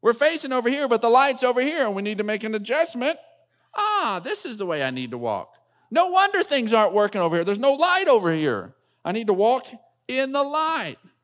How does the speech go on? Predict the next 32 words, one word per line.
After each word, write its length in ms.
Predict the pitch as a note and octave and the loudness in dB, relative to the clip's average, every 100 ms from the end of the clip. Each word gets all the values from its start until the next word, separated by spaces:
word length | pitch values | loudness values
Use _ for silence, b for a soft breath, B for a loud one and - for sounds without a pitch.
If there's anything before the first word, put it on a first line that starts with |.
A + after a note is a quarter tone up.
| _ | _
I 80 | F3 | -8
need 140 | A3 | -8
to 80 | A#3 | -2
go 180 | B3+ C4 | 2 2
this 180 | D4+ D4+ | 0 -10
direction. 380 | A#3 E3+ D3 E3+ | -6 -8 -6 -8
So 100 | A#3+ | -6
his, 320 | A#3+ G3 - _ _ | -6 -12 -20 _ _
his 200 | B3 G3+ | -2 -2
word 840 | E3+ G3+ C#4+ D4 A3 C#3+ D3 D3 - _ _ _ _ | -2 0 2 4 2 0 -4 -8 -20 _ _ _ _
is 180 | A3 G3+ | -6 -2
that 260 | G#3+ G#3+ G#3+ | 0 -2 -6
for 260 | A#3 A#3+ | -8 -6
us. 500 | C#3+ - - - - _ _ _ _ | -6 -10 -20 -20 -20 _ _ _ _
It 100 | D#3+ | -4
helps 300 | G3+ G3 - | -2 -2 -2
to 160 | F#3+ F3 | -4 -2
understand 600 | F3+ D3 - F3+ A3+ F#3 | -6 -8 -6 -6 -4 0
what, 280 | G#3 - | 0 0
where 120 | D3+ D#3+ | -4 -4
we're 100 | A3 | -4
dealing 380 | F#3+ F3+ F3 | -4 -4 -4
with, 300 | F3 A3+ - _ - | -8 -12 -16 _ -6
where 160 | A#2+ | -4
we 140 | F3 G#3+ | -2 -4
are, 240 | E3 B3 - _ _ _ _ | -8 -12 -18 _ _ _ _
and 160 | F3 E3+ | -4 0
which 240 | F#3 E3+ | -2 -2
way 200 | E3+ E3 | -2 -2
forward 360 | E3+ E3 D#3 C#3 | -2 -2 -2 -4
from 160 | C#3 | -10
here. 480 | D3+ E3+ F#3 C#3 F#3 | -10 -8 -8 -8 -14